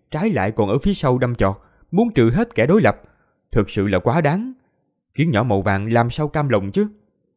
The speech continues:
Lúc linh cảm tới nguy hiểm thì nó đã bàn bạc đôi chút với Thạch Hạo. Đầu tiên là rời khỏi nơi này, yên lặng tiến xuống mặt đất bên dưới, đi tới tiên phủ của Thiên Giác Nghĩ để điều binh.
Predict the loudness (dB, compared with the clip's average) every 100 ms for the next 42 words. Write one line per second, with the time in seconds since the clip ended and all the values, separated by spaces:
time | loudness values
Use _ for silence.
0 | _ _ -6 -4 0 -2 0 -2 0 0
1 | 2 0 0 -2 -4 -4 -2 -2 -2 -2
2 | -2 -2 -4 -2 -2 -2 -2 -2 -2 -4
3 | -4 -4 -6 _ _ -8 2 2 4 2
4 | 2 0 0 2 0 0 0 -2 -2 _
5 | -2 -2 0 -4 -6 -2 -2 -2 -4 -4
6 | -4 -4 -2 -2 0 0 -2 _ _ -6
7 | -2 0 2 2 0 -4 0 0 0 0
8 | 0 0 -2 -2 0 0 0 -2 0 0
9 | 2 0